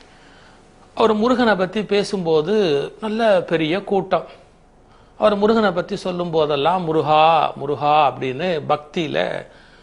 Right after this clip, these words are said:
சில பேர் கண்ணுல தண்ணி விடுறாங்க. அப்படி உணர்ச்சி பூர்வமா அவர் முருகனை நல்லா வர்ணனை பண்ணி பேசிக்கிட்டு இருக்கிறார்.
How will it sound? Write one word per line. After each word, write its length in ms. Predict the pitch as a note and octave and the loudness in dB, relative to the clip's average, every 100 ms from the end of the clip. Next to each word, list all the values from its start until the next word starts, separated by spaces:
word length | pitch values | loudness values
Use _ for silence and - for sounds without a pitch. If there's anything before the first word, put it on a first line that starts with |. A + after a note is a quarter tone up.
| - | -20
சில 240 | - A3 G3+ | -8 -2 0
பேர் 180 | G#3+ G#3 | -2 -2
கண்ணுல 240 | G3 G3 F3+ | -2 0 -2
தண்ணி 300 | D#3+ E3 E3 | -2 -2 -2
விடுறாங்க. 360 | C#3+ C3+ C3 | -2 0 -2
அப்படி 320 | C3 G#3 A#3 | -2 -2 -2
உணர்ச்சி 380 | A3+ G#3+ A3+ - | 0 0 -2 -4
பூர்வமா 460 | F3+ F#3+ F3 D#3 F#3+ | -6 -4 -4 -2 2
அவர் 240 | F3 D3 | 2 2
முருகனை 440 | C#3+ D#3+ E3 D#3+ C#3 A#2+ - - | 0 -2 -2 -2 -2 -6 -12 -12
நல்லா 240 | A2+ A2+ A#2 | -4 -2 2
வர்ணனை 400 | F3+ F#3 F#3 E3 | 0 0 -4 -4
பண்ணி 280 | D3 C3 G#3 | -4 -6 -6
பேசிக்கிட்டு 480 | - F#3 - D#3+ | -4 -6 -6 -12
இருக்கிறார். 380 | - - - - | -12 -6 -6 -6